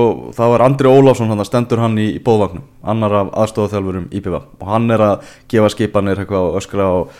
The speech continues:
stendur bara allan tímann þarna. Og svo byrja seinni hálfleikur og það fer líkast á, ég hugsa bara, „Bíddu, er Kristján eitthvað, er hann veikur? Er hann ekki á staðunum eða,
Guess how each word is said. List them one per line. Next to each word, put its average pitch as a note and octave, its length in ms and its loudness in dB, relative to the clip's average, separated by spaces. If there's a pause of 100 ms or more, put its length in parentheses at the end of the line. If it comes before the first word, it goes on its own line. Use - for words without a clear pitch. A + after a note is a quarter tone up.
stendur C#3+ 360 0
bara C#3 120 6
allan B2+ 160 0
tímann G2+ 240 -2
þarna. - 140 -12 (840)
Og - 80 -18
svo B2 160 0
byrja B2 240 2
seinni B2 220 4
hálfleikur A2+ 320 0
og G2 80 -6
það G#2 100 -4
fer G#2+ 80 2
líkast A2+ 240 -2
á, G2 80 0
ég A2+ 160 2
hugsa A#2+ 240 -2
bara, F#2+ 220 2 (500)
„Bíddu, F#2+ 240 -4
er A2 240 -2
Kristján G#2 380 -6
eitthvað, F2 240 -2
er F2 100 -6
hann F2 80 -2
veikur? D#3 400 0
Er G2 160 -2
hann G#2 80 -4
ekki G#2 160 -2
á A2 60 2 (100)
staðunum C3 720 2
eða, G2+ 240 2